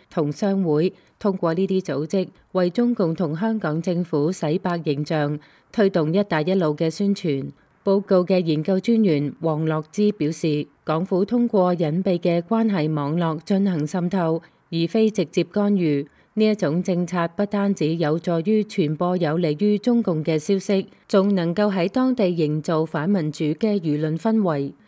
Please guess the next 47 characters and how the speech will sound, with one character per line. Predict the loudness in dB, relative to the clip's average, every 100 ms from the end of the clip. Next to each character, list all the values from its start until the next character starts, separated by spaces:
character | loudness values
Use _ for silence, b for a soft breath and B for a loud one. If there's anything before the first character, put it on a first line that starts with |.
| b
例 | -2 0 2 0
如， | 0
港 | 0 0 0
府 | 0 0
資 | 0 0
助 | 2 0
嘅 | 2 0
香 | 0 0
港 | 0 0 0
龍 | 0 -2
舟 | -2 -2
節 | 0 0
活 | -2 -2
動 | 0 -2 -4 B B B
被 | 2 4
用 | 4 2
作 | 0 -2
平 | -2 -4 -4
台， | -2 -2 -2 -6
宣 | -4 0 2
傳 | 2 2
二 | 2 2 2
零 | 2 2
一 | 0
九 | 2 2
年 | 2 0 -2
反 | -4 -4
送 | -2 -2 -2
中 | 0 0 0
運 | 0 0
動 | -2 0
嘅 | 0
負 | 0 0 0
面 | 0 0
資 | 0
訊， | 0 0 -2 -4 b b
指 | 0 0
稱 | 2 2 2
抗 | 0 0
議 | 0 0
者 | 0 -2 0
同 | -2 -2
黑 | -2 -2
幫 | -2 0 2
有 | 0
聯 | 0 0 -2
繫， | -2 -2